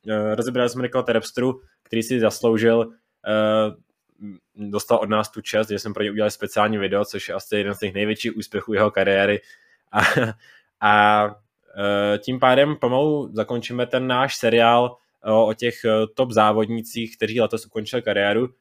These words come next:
Uvidíme, jestli se budeme ještě někomu věnovat. Spíše ne, možná uděláme jenom takové souhrnné video o,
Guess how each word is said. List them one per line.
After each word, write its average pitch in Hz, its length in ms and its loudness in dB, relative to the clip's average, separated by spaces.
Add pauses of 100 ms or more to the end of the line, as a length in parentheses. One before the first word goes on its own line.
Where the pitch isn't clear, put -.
(180)
Uvidíme, 110 280 -4
jestli 110 160 -6
se 117 120 -4
budeme 113 200 -4
ještě 117 180 -10
někomu 113 400 -4
věnovat. 101 460 0
Spíše 117 480 -8
ne, 117 140 0
možná 113 300 0
uděláme 110 320 -4
jenom 110 140 -6
takové 110 280 -2
souhrnné 110 360 -2
video 104 380 0
o, 107 60 -4